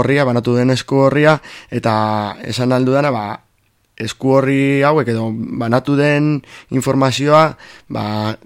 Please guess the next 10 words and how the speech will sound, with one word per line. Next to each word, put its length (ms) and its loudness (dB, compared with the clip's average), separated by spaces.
gazteetatik 800 -2
atera 260 2
izan 300 0
dela, 180 4
ba, 100 -6
komunikatuak 1040 0
eta 180 -2
deialdi 400 0
hauek, 320 -4
ezta? 240 -2